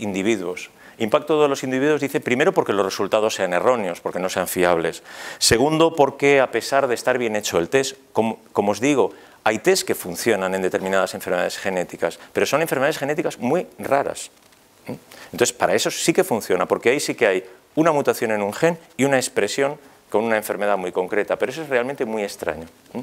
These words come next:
No, no es muy frecuente, quiero decir, en términos de, de población. Digo que porque a pesar de estar bien hecho el test y ser correctos lo-, los resultados, eh, esta correlación entre,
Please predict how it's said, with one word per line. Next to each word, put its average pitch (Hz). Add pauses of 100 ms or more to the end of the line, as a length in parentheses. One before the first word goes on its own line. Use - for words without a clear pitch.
(260)
No, 113
no 117
es 127
muy 120
frecuente, 107
quiero 95
decir, 95
en 90
términos 98
de, 90
de 90
población. 80 (1120)
Digo 185
que 156
porque 151
a 123
pesar 165
de 175
estar 156
bien 135
hecho 131
el 117
test 143
y 123
ser 143
correctos 131
lo-, 107
los 113
resultados, 147 (200)
eh, 123 (920)
esta 165
correlación 131 (480)
entre, 127